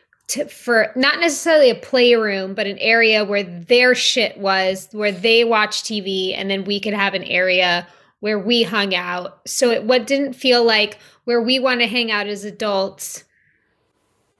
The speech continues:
uh, had all their toys and everything. Like, I,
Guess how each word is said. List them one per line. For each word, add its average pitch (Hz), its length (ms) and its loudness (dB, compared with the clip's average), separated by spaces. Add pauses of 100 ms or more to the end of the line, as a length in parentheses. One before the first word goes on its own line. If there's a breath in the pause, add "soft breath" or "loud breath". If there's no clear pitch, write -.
(180)
uh, 202 220 0
had 233 220 0
all 220 120 0
their 220 200 0
toys 240 580 2
and 208 100 -6
everything. 190 480 -4
Like, 190 220 -2
I, 202 260 0